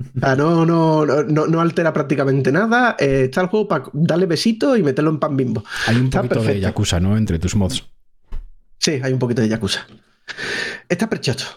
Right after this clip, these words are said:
Speaker 1: ¿vale? Está, está muy bonito. Y no, pero de verdad, o sea, no tienen, no, no, no he alterado nada, no he puesto pack de textura, no he puesto nada, de verdad. Es simplemente es quitar las dos opciones que hacen que el juego se vea feo,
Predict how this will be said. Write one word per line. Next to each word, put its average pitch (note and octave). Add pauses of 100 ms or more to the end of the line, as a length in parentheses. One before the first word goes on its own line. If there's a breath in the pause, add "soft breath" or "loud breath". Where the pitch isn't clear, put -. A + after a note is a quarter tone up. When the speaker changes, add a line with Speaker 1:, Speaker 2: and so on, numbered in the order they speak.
(280 loud breath)
Speaker 1:
¿vale? D#3+
Está, D#3+
está D#3+
muy E3+
bonito. A#2+ (180)
Y C3
no, G3+
pero C#3
de A#2+
verdad, C#3
o C#3+
sea, D3
no C3+
tienen, D3+
no, C3
no, C#3
no C#3
he D#3
alterado D3+
nada, C#3+
no B2+
he -
puesto C#3+
pack C#3
de B2+
textura, C#3
no B2+
he C#3
puesto G3+
nada, G3
de A#2
verdad. A#2+
Es B2+
simplemente D#3
es C#3
quitar C3
las A#2+
dos D#3+
opciones C3
que C3+
hacen D3
que D3
el C3+
juego B2
se A#2+
vea B2+
feo, A3